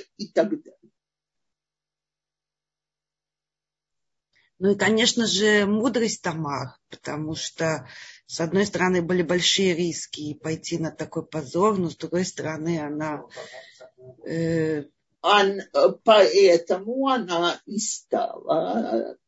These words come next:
Speaker 1: праматерью царя Давида и возглавила династию. Э,
Speaker 2: Да, здесь есть вопрос.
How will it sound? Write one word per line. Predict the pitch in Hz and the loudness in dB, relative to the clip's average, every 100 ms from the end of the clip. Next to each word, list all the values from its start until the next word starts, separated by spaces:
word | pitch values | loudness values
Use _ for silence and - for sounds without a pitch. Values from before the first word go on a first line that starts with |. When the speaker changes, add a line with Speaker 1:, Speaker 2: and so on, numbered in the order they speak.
| _ | _
Speaker 1:
праматерью | - 226 214 208 214 - - - 175 240 233 294 320 440 - _ _ | 4 8 8 8 4 0 -2 4 6 6 4 4 2 -2 -12 _ _
царя | - - 214 - - - - - | 0 6 8 8 0 -10 -12 -8
Давида | 185 202 214 320 392 370 - 311 - _ _ _ _ _ _ _ _ _ _ _ _ _ _ _ _ _ _ | 4 6 8 10 10 10 6 -4 -6 _ _ _ _ _ _ _ _ _ _ _ _ _ _ _ _ _ _
и | 190 202 214 220 180 - | 6 8 10 8 6 2
возглавила | 175 208 190 220 165 147 120 - - 170 156 | 8 10 10 6 4 6 8 6 4 4 6
династию. | 208 208 247 330 381 370 - - - - 349 _ _ _ _ _ _ _ _ _ _ _ _ _ _ _ _ _ _ _ _ _ _ _ _ _ _ _ _ _ _ _ _ _ _ _ _ _ | 6 4 2 2 2 2 -2 -16 -14 -14 -20 _ _ _ _ _ _ _ _ _ _ _ _ _ _ _ _ _ _ _ _ _ _ _ _ _ _ _ _ _ _ _ _ _ _ _ _ _
Э, | 220 220 214 214 214 208 214 196 - - | 8 10 10 10 10 10 10 8 4 -6
Speaker 2:
Да, | 185 160 | -2 -2
здесь | 170 170 | -4 -4
есть | 190 - | -4 -2
вопрос. | 170 - 170 165 - | -6 -2 -4 -4 -8